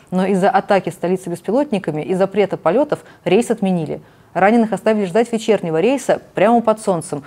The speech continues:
и, как утверждает автор видео, долгое время у них не было ни еды, ни воды.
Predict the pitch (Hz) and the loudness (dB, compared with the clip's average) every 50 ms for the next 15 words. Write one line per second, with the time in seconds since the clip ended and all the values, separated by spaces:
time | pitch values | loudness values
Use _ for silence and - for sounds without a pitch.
0 | - - - - 175 196 185 202 190 190 196 170 175 185 196 185 180 - 185 185 | -16 -16 -12 -4 -2 -2 0 -2 -2 -2 -2 -2 2 2 2 2 4 2 0 0
1 | - - 180 175 175 262 254 208 190 165 151 - - - _ - 180 208 220 190 | 0 -4 -6 -2 -2 -2 0 2 2 0 0 -2 -6 -14 _ 0 2 4 4 4
2 | 170 180 165 175 208 254 247 220 196 190 185 185 185 202 196 185 160 170 170 165 | 2 2 2 2 2 2 2 2 2 0 -2 -4 -4 -4 -4 0 0 0 0 0
3 | 170 175 175 170 170 156 185 196 196 175 160 156 143 139 135 139 | 0 -2 -2 -2 -2 0 0 -2 -2 -2 -2 -4 -4 -4 -8 -8